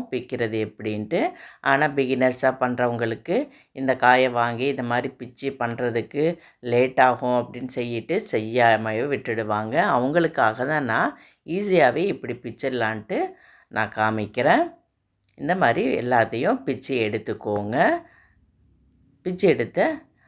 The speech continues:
அந்த காயை வந்து இவ்வளோ வந்திருக்குங்க. இப்போ இதை நம்ம கழுவி எடுத்து வச்சுக்கலாம்.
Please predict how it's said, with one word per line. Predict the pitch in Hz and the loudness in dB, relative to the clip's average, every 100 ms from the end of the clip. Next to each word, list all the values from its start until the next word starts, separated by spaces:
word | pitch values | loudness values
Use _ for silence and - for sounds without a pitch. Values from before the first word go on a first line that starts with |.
| _ _ _ _ _ _ - | _ _ _ _ _ _ -6
அந்த | 139 139 135 | -4 4 6
காயை | 127 139 123 | 6 6 0
வந்து | 117 135 269 285 - | -2 0 -2 -2 -6
இவ்வளோ | 113 123 113 110 | 0 2 2 0
வந்திருக்குங்க. | 117 143 143 123 113 120 175 294 - _ _ - | -2 -2 -2 -6 -6 0 0 0 -6 _ _ -12
இப்போ | 147 - 233 160 | -6 -2 0 2
இதை | 143 131 | 2 2
நம்ம | 113 156 285 - _ _ 139 | 0 -2 -4 -8 _ _ 0
கழுவி | 120 117 117 170 - | 0 0 -2 0 0
எடுத்து | 117 117 113 | -2 -4 -4
வச்சுக்கலாம். | 107 - - 110 147 254 | -4 -10 -8 -2 2 2